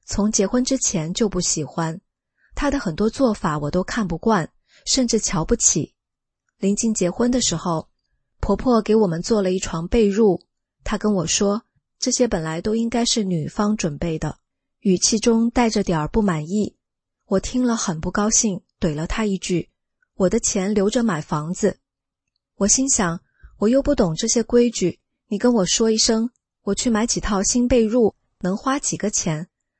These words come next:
男方应该准备新房，你准备了吗？买房签合同的定金是我出的，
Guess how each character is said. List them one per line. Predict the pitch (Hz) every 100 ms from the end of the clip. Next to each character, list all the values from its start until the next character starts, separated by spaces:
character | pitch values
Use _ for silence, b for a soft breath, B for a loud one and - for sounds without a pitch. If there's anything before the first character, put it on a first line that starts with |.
| _
男 | 196 180
方 | - 233 233
应 | 233
该 | 240
准 | 226 147
备 | 180
新 | 196 247 262
房， | 202 165 180 -
你 | 202
准 | 226 196
备 | 165 185
了 | 196
吗？ | 202 214 - _ _ _ -
买 | 214
房 | - 185
签 | 208 247
合 | 247 180
同 | 185 208
的 | 190
定 | 220 208
金 | - 233 240
是 | -
我 | 208 165
出 | - - 226
的， | 214 165